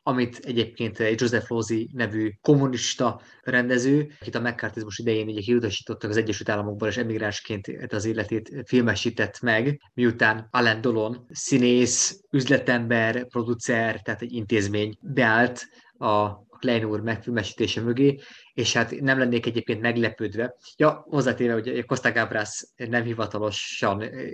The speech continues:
beledolgozott ebbe a filmbe, de én magam azon se lennék meglepődve,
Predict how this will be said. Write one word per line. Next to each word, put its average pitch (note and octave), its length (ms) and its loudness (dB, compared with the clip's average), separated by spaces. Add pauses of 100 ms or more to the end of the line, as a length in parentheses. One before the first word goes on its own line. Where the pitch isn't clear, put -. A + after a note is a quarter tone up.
(140)
beledolgozott C#3+ 680 4
ebbe D3 180 0
a C#3+ 40 0
filmbe, D#3 460 -2 (120)
de B2 120 -4
én A2+ 80 0
magam A2+ 260 0
azon A#2+ 180 4
se A2+ 140 -2
lennék G#2+ 300 -2
meglepődve, A#2 760 -2